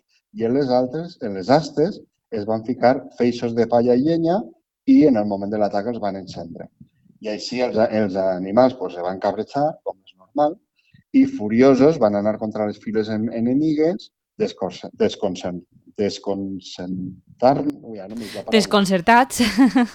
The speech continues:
Speaker 1: Desconcertats, doncs, el que va-, el que van aconseguir és guanyar l'exèrcit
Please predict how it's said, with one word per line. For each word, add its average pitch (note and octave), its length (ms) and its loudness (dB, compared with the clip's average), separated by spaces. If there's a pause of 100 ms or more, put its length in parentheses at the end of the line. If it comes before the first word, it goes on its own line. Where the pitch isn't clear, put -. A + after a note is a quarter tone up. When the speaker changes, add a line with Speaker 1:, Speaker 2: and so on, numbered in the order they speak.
(360)
Speaker 1:
Desconcertats, A#2+ 1120 2
doncs, A#2+ 300 0
el G#2 160 -4
que G2 140 -4
va-, G2+ 140 -4
el F#2+ 100 -10
que G2 120 -8
van G2 120 -6
aconseguir A2 500 -4 (400)
és A2+ 220 2
guanyar A#2 440 2
l'exèrcit G#2+ 640 -10